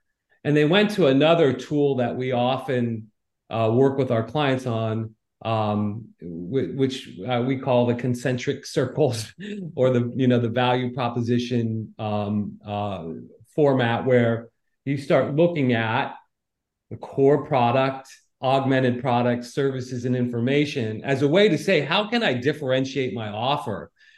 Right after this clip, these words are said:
Whether it's the actual product itself or the packaging or the services or the information. And this is a direct line from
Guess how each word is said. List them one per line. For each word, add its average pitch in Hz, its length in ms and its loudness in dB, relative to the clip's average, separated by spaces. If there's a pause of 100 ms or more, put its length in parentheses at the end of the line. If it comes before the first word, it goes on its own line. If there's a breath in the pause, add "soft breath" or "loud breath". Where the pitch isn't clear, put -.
(140 soft breath)
Whether 131 300 4
it's 120 220 0
the 113 160 -4
actual 139 540 0
product 131 420 0
itself 127 540 0
or 117 140 0
the 107 100 -6
packaging 123 580 -4
or 117 120 -2
the 117 100 -2
services 113 560 -6
or - 20 -8
the 104 140 -4
information. 107 680 -4
And 143 80 -2
this 214 160 -2
is 202 160 -4
a 113 80 0
direct 113 840 -4 (680)
line 123 760 2
from 120 600 0